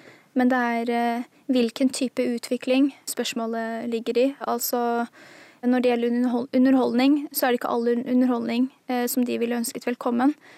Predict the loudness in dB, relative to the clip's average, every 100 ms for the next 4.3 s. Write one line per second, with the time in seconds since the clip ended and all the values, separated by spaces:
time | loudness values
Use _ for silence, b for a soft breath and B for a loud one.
0 | B B -4 -2 -2 -4 -6 -4 -4 -4
1 | -4 -4 -4 _ -4 -2 -2 -4 -6 -6
2 | -10 -8 -6 -4 0 2 2 0 -4 -4
3 | -4 -4 -4 -2 -4 -6 -6 -2 -2 -2
4 | -2 -4 -6